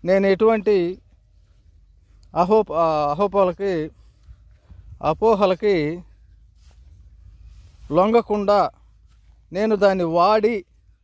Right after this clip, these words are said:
దాని యొక్క ఫలితాన్ని మీకు చెప్తున్నాను.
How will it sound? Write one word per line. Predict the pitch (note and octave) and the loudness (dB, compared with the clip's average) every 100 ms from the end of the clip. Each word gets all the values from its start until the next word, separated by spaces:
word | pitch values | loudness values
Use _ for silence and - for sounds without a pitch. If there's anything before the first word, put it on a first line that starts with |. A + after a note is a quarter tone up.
| _ _ _ _ _ _ _ _ - | _ _ _ _ _ _ _ _ 0
దాని | F#3 G3+ | 2 2
యొక్క | G3+ F#3+ G3 - | 0 0 -4 0
ఫలితాన్ని | G3 A#3 A#3+ A#3 | 2 4 2 2
మీకు | G#3+ G3 D#3 | 0 -2 -2
చెప్తున్నాను. | F3 - F#3 F#3 F3+ | -6 -4 -4 -4 -4